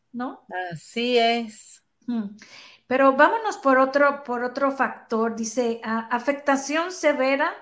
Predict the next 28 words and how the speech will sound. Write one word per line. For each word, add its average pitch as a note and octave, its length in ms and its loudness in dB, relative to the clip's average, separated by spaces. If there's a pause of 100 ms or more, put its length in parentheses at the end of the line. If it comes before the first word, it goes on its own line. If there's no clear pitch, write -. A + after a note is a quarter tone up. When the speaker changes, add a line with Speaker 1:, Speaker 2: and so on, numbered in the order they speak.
(220)
Speaker 1:
en A3+ 180 0
nuestra A3 340 -2
autoestima". F3+ 760 -14 (760)
Speaker 2:
Eso C#4+ 300 4
nunca D#4+ 280 4
me C#4+ 140 2
sucederá, G3+ 560 2
sí. G#3+ 340 -2
Ese A#3 260 -4
fue C4 200 6
uno B3 240 2
de A#3+ 100 4
los G3 120 -2
que G#3+ 100 -4
mencionaste, F#3 760 -4
Brendita. F3 440 0
Speaker 1:
Ah, F#3+ 60 -2
ok. - 280 -12
Speaker 2:
Sí. E3 220 -4
Speaker 1:
Ajá. G3+ 380 -8 (760)
Speaker 2:
Para D#3+ 280 0
que E3+ 120 -6
lo, E3 520 -4 (380)
Speaker 1:
¿Ese, F3 300 -6
Speaker 2:
este, B3+ 300 2
Speaker 1:
ese C4+ 180 2
libro C4+ 280 4
es? C4 380 2